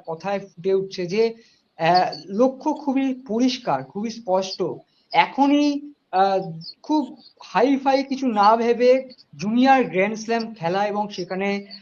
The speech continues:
নিজেকে প্রমাণ করা, সেই গ্র্যান্ড স্ল্যাম জেতা, তারপর একটা একটা step by step এগোনোই আকাঙ্ক্ষার এখন লক্ষ্য। এবং, আহ,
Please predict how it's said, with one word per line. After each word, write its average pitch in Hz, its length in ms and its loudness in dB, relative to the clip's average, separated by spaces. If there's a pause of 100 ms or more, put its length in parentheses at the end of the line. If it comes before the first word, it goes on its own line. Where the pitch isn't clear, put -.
(140)
নিজেকে 202 760 -2
প্রমাণ 233 380 0
করা, 226 420 0 (280)
সেই 226 240 -4
গ্র্যান্ড 196 320 -4
স্ল্যাম 208 300 -4
জেতা, 190 640 2 (320)
তারপর 240 440 4
একটা 185 320 0
একটা 240 220 -8
step 226 360 -2
by 226 280 -2
step 220 200 -2
এগোনোই 208 560 -2
আকাঙ্ক্ষার 196 420 -4
এখন 196 240 -6
লক্ষ্য। 170 480 -4
এবং, 220 360 2 (280)
আহ, 202 380 4